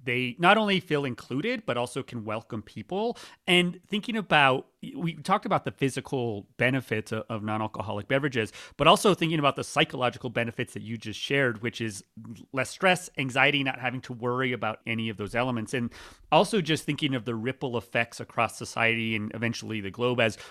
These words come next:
more and more people switch over to non-alc, and how much their lives are gonna improve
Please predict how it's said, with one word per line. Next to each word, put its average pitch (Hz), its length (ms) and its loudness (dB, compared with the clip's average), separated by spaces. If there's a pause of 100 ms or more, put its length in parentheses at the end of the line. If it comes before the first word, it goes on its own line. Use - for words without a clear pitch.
(120)
more 135 280 4
and 131 80 0
more 123 200 0
people 123 560 -4 (180)
switch - 380 0
over 123 520 2 (200)
to 120 580 2 (160)
non-alc, 131 720 4
and 120 460 2 (180)
how 139 460 2 (360)
much 135 360 -4
their 117 220 -2
lives 117 340 2
are - 20 -8
gonna 113 160 -2
improve 120 580 0